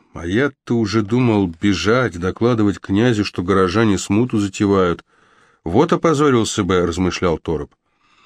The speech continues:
Наличие стяга подразумевало под собой воинское подразделение. Просто так прапор никому не давали.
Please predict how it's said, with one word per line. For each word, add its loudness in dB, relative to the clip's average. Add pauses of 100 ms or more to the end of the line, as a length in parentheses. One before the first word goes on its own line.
(300)
Наличие 0
стяга -2 (380)
подразумевало 2
под -2
собой 0
воинское 0
подразделение. 0 (380)
Просто 0
так -2
прапор 0
никому 0
не -2
давали. -2